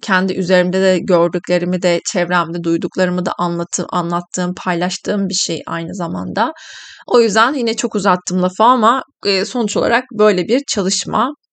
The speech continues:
Katılmak isterseniz dediğim gibi, eee, bana ulaşabilirsiniz. Aynı zamanda Dolunay'ı da konuşacağız tabii ki Dolunay'ın etkilerine. Çok geçmemiş olacak zaten, eee, üzerinden. Hala Dolunay enerjisinde olacağız pazartesi günü. Dolayısıyla hani balık Dolunay'ı olduğu için ister istemez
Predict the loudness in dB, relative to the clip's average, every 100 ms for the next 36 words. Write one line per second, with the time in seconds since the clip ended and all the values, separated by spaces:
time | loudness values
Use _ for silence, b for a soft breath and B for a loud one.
0 | -2 -2 0 -2 -2 -2 -2 -2 -4 -6
1 | -4 -2 -2 -2 -2 -4 _ b b _
2 | -6 0 0 0 -2 0 -2 -2 -6 -6
3 | -8 -6 0 0 0 -6 -4 -2 2 4
4 | 4 0 -2 -6 -10 -8 -6 -6 -6 -8
5 | -10 -8 -2 -2 -2 -4 -6 -10 -8 -6
6 | -4 -4 -6 -6 B B B -6 -2 0
7 | 0 -2 -8 -10 -8 -6 -4 -4 -4 0
8 | 0 0 0 0 -2 -2 -2 0 -2 -2
9 | 0 0 0 0 0 2 2 2 2 0
10 | -2 -2 -2 -2 -2 -2 -2 -2 0 -4
11 | -4 -4 0 0 0 -6 -8 -6 -4 -2
12 | -2 -2 -2 -2 0 2 0 2 2 0
13 | -2 -2 -2 -2 -2 -2 0 0 -2 -6
14 | -6 0 0 0 -6 -6 -4